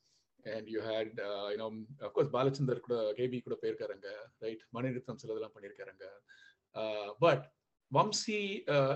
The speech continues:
uh, and இளையராஜா காம்பினேஷன்ல வந்து ஒரு, ஒரு தனி world அது, actually. Uh, அது எவ்வளவு பேருக்கு தெரியும்னு தெரியாது. Uh, since this is about maestro, right? Uh, எனக்கு வந்து அந்த தெலுங்கு இண்டஸ்ட்ரியில எப்படி நம்ம இவர் maestro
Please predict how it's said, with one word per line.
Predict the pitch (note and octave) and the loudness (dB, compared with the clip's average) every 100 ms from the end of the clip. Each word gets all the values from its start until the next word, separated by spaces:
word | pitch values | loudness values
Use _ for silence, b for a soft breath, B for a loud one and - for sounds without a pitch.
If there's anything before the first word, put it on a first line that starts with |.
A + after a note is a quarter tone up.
| C#3+ | 2
uh, | B2+ C#3 | 0 0
and | C3+ C3+ | 0 2
இளையராஜா | C#3 C#3+ C3+ B2+ | 4 4 4 2
காம்பினேஷன்ல | B2+ B2 A#2+ - A2+ | 0 0 -2 -4 -8
வந்து | A2 A2 B2 A2+ A2 | -6 2 2 4 0
ஒரு, | G#2 G#2+ | -2 -4
ஒரு | G#2+ G2+ | -6 -6
தனி | A#2 C3 B2 F2 | -2 0 0 0
world | A2+ A2 E2 | -2 -2 -4
அது, | - - _ | -12 -18 _
actually. | F2 F2 - G2 - | -12 -10 -8 -12 -10
Uh, | G2 F#2+ | -8 -6
அது | F#2+ | -4
எவ்வளவு | G#2+ D#3 | 0 2
பேருக்கு | E3 C#3 | 2 -2
தெரியும்னு | C3+ A#2+ B2 | 0 0 0
தெரியாது. | A#2 A2 G2+ - - - b b b b - | -2 -6 -6 -4 -8 -8 b b b b -8
Uh, | A2 | -4
since | A#2 G3+ G3+ | 4 6 6
this | G#3+ | 4
is | G3+ | 2
about | F3 E3 C#3 | 4 4 4
maestro, | C3 C#3 - A2 F#2+ - | 4 4 2 -2 -4 -4
right? | A2 B2+ C#3+ - | -2 -2 -4 0
Uh, | A#2 A2 - | 2 2 -2
எனக்கு | - C#3 C#3+ | 0 0 4
வந்து | C#3+ F#3+ F#3+ - | 6 6 6 2
அந்த | C#3 C#3+ C3+ B2+ - - _ | 0 4 6 4 2 -4 _
தெலுங்கு | E3 A#3+ C#4 A#3 | 4 4 2 2
இண்டஸ்ட்ரியில | C#3+ C#3 - A#2+ B2 | 0 0 0 0 0
எப்படி | A#2 A2+ - F#3 F#3+ - | 0 -4 -2 0 -2 -6
நம்ம | - A2+ G#2 G#2 | -8 -6 -2 0
இவர் | G2+ A2+ A2 | 0 -2 -2
maestro | A#2+ B2 - | -2 -4 -6